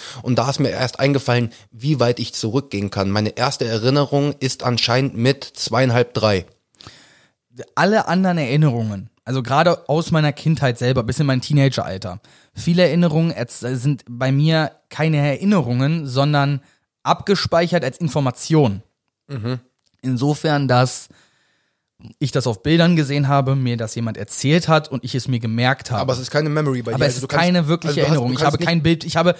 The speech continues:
Speaker 2: wenn ich
Speaker 1: Echt
Speaker 2: ein Bild
Speaker 1: nicht?
Speaker 2: dazu gesehen habe, habe ich ein Bild vor Augen.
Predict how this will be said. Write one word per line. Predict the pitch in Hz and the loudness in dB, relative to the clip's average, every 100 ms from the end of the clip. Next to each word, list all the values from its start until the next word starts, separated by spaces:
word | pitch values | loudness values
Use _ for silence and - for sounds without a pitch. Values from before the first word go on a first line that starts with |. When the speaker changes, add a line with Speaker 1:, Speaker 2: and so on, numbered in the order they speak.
| - - | -6 -4
Speaker 2:
wenn | 175 | 0
ich | 196 | 2
Speaker 1:
Echt | |
Speaker 2:
ein | 175 | 2
Bild | 165 269 | 0 0
Speaker 1:
nicht? | |
Speaker 2:
dazu | 294 285 | 0 0
gesehen | 247 233 233 | -4 -2 0
habe, | 220 202 | 2 2
habe | |
ich | 180 | 0
ein | 175 | 0
Bild | 170 185 | 0 0
vor | - 92 | -2 -4
Augen. | 104 98 | -6 -12